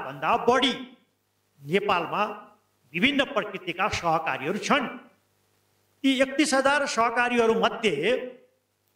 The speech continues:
पचास प्रतिशत भन्दा बढी, पन्ध्र हजार भन्दा बढी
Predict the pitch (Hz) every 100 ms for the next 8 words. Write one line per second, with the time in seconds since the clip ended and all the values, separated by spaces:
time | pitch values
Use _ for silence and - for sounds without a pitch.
0 | - 233 247 285 - - 254 254 254 254
1 | 185 226 247 175 156 208 190 104 - _
2 | 196 208 214 208 202 202 147 170 233 196
3 | 180 226